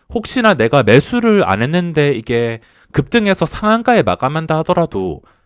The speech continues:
배합할 필요가 없습니다. 내가 못 샀다고, 내가 못 산 종목이 상한가 같다고 배합할 거면 지금 시장에서 이런 종목들 보고서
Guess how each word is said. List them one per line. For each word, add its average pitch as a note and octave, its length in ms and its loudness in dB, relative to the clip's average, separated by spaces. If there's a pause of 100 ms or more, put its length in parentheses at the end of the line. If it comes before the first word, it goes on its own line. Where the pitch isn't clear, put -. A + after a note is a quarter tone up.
(140)
배합할 E3+ 680 0
필요가 G#3+ 320 0
없습니다. F2+ 680 -6 (1080)
내가 C3+ 320 4
못 A2+ 140 0
샀다고, A#2 960 2
내가 A#2+ 200 4
못 F#3+ 160 0
산 G#3+ 220 4
종목이 G#3 420 0
상한가 G#3 400 0
같다고 B2 380 -2
배합할 B2 420 2
거면 F#2+ 520 -6 (460)
지금 C#3+ 220 -6
시장에서 G#3+ 480 0
이런 A#3+ 240 2
종목들 C#3+ 380 -4
보고서 C#3 560 -4